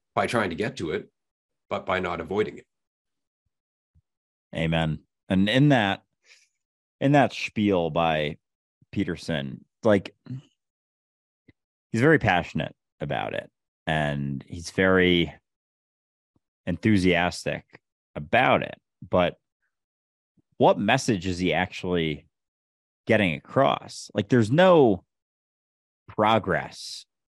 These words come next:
Speaker 2: in his message. It's just, "This is something that I believe. Now everyone validate it." Like, there, there's no
Speaker 1: Or you're going to hell.
Speaker 2: message.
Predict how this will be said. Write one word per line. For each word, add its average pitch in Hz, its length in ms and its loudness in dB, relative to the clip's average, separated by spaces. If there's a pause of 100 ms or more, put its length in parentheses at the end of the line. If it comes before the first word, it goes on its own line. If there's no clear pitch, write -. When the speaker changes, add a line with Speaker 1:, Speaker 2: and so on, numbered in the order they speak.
(180)
Speaker 2:
in 98 120 4
his 78 200 0
message. - 720 -6 (400)
It's - 220 -6
just, - 480 0 (1120)
"This 107 260 0
is 98 200 2
something 92 800 0 (360)
that 92 120 0
I 92 140 2
believe. 87 840 -2 (840)
Now 85 260 -2
everyone 90 480 0 (400)
validate 82 560 -2
it." 67 120 -12 (840)
Like, 110 140 -2
there, 160 180 4
there's 151 300 2
no 160 440 4
Speaker 1:
Or 104 100 4
you're 95 120 0
going 92 160 -2
to 78 60 -10
hell. 107 100 -6
Speaker 2:
message. 139 400 -2